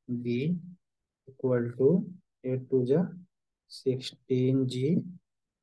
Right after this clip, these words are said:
प्लस फ़ोर बी। सिक्स फ़ाइव जा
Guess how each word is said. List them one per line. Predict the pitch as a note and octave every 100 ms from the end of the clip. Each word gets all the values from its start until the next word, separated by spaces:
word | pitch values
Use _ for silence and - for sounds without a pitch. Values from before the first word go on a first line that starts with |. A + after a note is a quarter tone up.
| _ _
प्लस | B2 C3 F#3 - - - _ _ _ _ _ _ _ _ _ _ - - _
फ़ोर | C3 B2+ E3 F3+ - - _ _ _ _ _ _ _ _ _ _ _ _ _ _
बी। | C3 D3 F#3 - A#2+ - _ _ _ _ _ _ _ _ _ _ _ _ _ _ _ _ _ _ _ _ G3+ G3 - - - _ _ C3
सिक्स | C3 -
फ़ाइव | - B2 B2 B2
जा | B2+